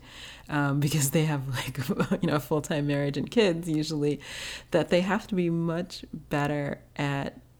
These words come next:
engaging and interacting up front. So the married men would read my profile and would be very engaging to talk to. Um, but ultimately they were married and I wasn't interested in dating them. But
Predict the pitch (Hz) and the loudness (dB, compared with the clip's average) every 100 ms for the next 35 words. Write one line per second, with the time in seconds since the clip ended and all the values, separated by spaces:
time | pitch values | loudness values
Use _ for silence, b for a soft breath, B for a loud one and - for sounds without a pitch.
0 | - - - - 175 147 156 156 156 143 | -20 -20 -8 -2 0 2 2 2 2 0
1 | 147 151 147 147 147 - 147 143 - - | -2 -2 -2 -2 -4 -6 -6 -6 -4 0
2 | 151 - B B B - - 202 190 185 | 0 -2 B B B 2 6 6 6 4
3 | 180 180 175 180 214 202 175 156 139 165 | 4 2 2 4 4 4 2 0 2 2
4 | 196 180 147 135 143 151 160 208 269 370 | 4 4 2 0 0 0 2 2 4 4
5 | 392 - 214 202 196 180 180 - - 175 | 2 2 2 4 6 4 2 -2 -2 0
6 | 170 175 170 160 156 156 151 147 151 147 | 2 4 4 4 2 2 2 2 2 -2
7 | 147 - - - - - - B B B | -4 -6 -6 -6 -4 -4 -8 B B B
8 | B - 180 165 156 160 139 B B B | B 0 2 4 4 2 0 B B B
9 | B 175 143 139 - 113 123 - 143 - | B 2 2 0 0 -6 -6 -4 -4 -2
10 | 185 208 226 233 294 143 - B B B | 0 2 4 4 2 0 -4 B B B
11 | B - 175 160 151 143 151 156 156 - | B 0 2 4 2 0 0 -2 -4 -4
12 | 151 147 151 147 - - - B B B | -2 0 0 -2 -4 -6 -10 B B B
13 | 175 170 202 185 175 | -10 2 4 6 2